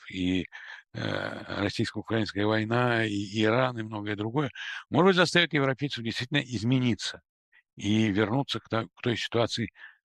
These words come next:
с такой самомобилизацией. Э, вот Дания принимает, приняла решение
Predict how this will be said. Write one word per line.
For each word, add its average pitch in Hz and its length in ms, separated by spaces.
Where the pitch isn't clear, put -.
с - 200
такой - 280
самомобилизацией. 113 1700
Э, 98 240
вот 107 180
Дания 107 440
принимает, 95 480
приняла 95 380
решение 101 420